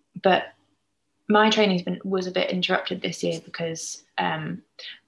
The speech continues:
without going into massive details, as loads of people will have been experiencing, as we just talked about, like, my own mental health just deteriorated a bit.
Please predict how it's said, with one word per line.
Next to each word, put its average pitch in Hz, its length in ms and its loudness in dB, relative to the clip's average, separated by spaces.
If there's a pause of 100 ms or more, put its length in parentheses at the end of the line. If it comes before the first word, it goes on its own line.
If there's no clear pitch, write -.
(140)
without 180 300 4
going 185 160 0
into 175 200 -2
massive 180 380 -4 (420)
details, 180 760 -2 (140)
as 185 320 0 (880)
loads 196 300 2
of - 60 -10
people 175 260 -2
will 175 100 0
have 170 100 -6
been 175 120 -2
experiencing, 180 540 -6
as 175 120 -6
we 175 80 -4
just 175 240 -6
talked 185 240 -4
about, - 220 0 (580)
like, - 180 -2
my 180 220 0
own 180 80 -2
mental 180 320 -2
health 170 320 -6
just - 460 -8 (680)
deteriorated 175 720 -6
a 175 60 -8
bit. - 200 -4